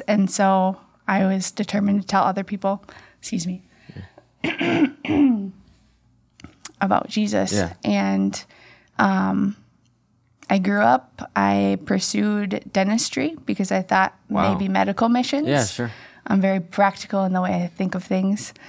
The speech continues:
Speaker 1: And
Speaker 2: Yeah, so it
Speaker 1: then
Speaker 2: wasn't, it wasn't like running from the call. It was more like,
Speaker 1: Mm-mm.
Speaker 2: "All right, I'm gonna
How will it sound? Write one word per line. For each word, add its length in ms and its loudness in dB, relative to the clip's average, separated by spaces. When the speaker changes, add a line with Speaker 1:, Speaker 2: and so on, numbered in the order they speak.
Speaker 1:
And 160 4
Speaker 2:
Yeah, 60 6
so 160 4
it 60 6
Speaker 1:
then 60 2
Speaker 2:
wasn't, 280 4
it 80 0
wasn't 340 2
like 180 2
running 460 2
from 160 -4
the 80 -2
call. 260 0
It 60 -4
was 140 -4
more 180 0
like, 160 0
Speaker 1:
Mm-mm. 80 2
Speaker 2:
"All 80 4
right, 160 2
I'm 120 -2
gonna 220 -2